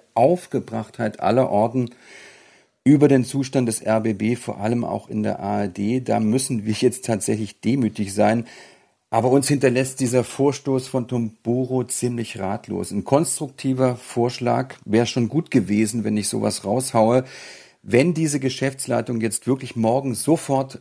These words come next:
vom Hof reitet, dann stellt sich doch sofort die Frage, was dann?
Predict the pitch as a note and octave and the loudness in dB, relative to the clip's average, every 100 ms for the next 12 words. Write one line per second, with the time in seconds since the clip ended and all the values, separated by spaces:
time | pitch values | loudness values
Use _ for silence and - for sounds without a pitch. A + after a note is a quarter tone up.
0 | - - A2 G2+ C3 - A2 A2 A2 A2 | -12 -6 -4 -2 -4 -4 -4 -2 -2 -4
1 | A2+ G#2+ A2+ A#2 B2 A2+ - A#2 - A#2 | -6 -2 -2 -2 -4 -10 -8 -8 -6 -6
2 | A#2+ - A2+ A2+ A2 G#2 A2 - - C#3+ | -6 -4 -2 0 0 -2 -2 0 2 2